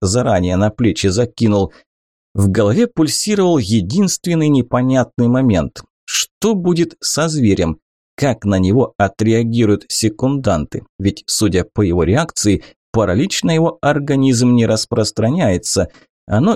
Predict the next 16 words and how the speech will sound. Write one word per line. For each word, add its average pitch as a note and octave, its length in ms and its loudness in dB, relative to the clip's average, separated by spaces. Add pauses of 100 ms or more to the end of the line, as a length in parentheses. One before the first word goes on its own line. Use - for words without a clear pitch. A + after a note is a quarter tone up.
и F#3 100 0
неудивительно, F3 960 0
нанитов G#2+ 760 0
в F#2+ 60 -4
его G2+ 340 0
крови F2 380 -2
нет, D3+ 360 -2 (180)
а G2 80 0
если F3 320 0
и - 180 -4
есть, F3+ 600 -2
то G3+ 120 0
не E3 220 0
авторизованы C3 960 0
в - 60 -4
системе. F#2 760 -2